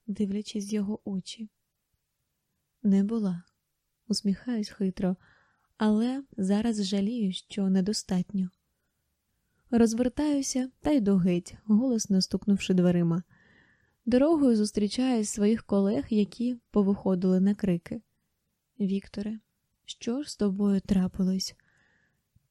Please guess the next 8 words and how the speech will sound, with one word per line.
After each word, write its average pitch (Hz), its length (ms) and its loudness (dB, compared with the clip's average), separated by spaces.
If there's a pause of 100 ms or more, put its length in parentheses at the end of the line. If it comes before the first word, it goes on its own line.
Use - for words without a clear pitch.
(540)
Ти 226 160 0
раніше 240 420 0
ніколи 214 420 0
не 214 160 4
змішував 202 760 0
особисте 202 680 0
з 202 100 0
робочим, 190 640 -2